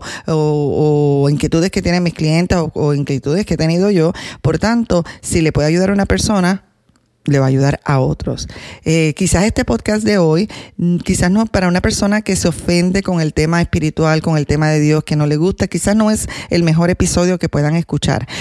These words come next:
Pero si tú eres una persona que, que realmente consideras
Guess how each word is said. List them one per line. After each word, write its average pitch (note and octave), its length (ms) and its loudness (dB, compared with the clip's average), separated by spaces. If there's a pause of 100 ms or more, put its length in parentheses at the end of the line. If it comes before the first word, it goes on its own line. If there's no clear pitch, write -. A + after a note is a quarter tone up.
(160)
Pero F3+ 340 2 (160)
si - 180 -4
tú F3 100 0
eres E3+ 100 2
una A#3+ 180 2
persona A#3+ 460 0
que, F#3 240 -2 (180)
que F3+ 140 2
realmente F3 400 2
consideras F#3 720 0